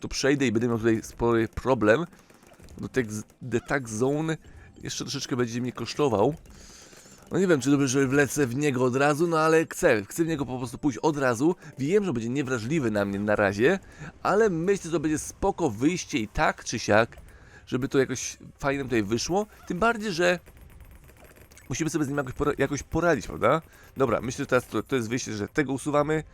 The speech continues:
Stawiamy tutaj tego kumpla. Bo oczywiście wzmacniamy to, to, co jest sensowne, a tylko to ma tutaj jakikolwiek sens. Em, i ninja małpka ląduje w tym oto miejscu pod dolną ścieżkę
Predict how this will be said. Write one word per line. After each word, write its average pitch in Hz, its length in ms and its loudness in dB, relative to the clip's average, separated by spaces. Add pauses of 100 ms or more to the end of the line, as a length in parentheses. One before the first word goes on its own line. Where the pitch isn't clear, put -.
(260)
Stawiamy 127 440 0
tutaj 117 240 2
tego 135 260 -4
kumpla. 151 440 2 (600)
Bo 127 80 -2
oczywiście 143 240 -4
wzmacniamy 139 480 -4
to, 135 100 0
to, 160 200 -4
co 147 120 -4
jest 143 140 -2
sensowne, 131 640 -2
a 95 80 -4
tylko 131 260 -6
to 131 120 0
ma 117 120 2
tutaj 120 180 0
jakikolwiek 107 420 -2
sens. 101 480 0 (540)
Em, 113 380 0 (100)
i 180 180 -4
ninja 143 360 -2
małpka 120 380 0
ląduje 104 380 2
w - 100 -16
tym 135 260 0
oto 110 200 0
miejscu 104 640 -2 (400)
pod 101 240 -2
dolną 120 440 4
ścieżkę 107 540 0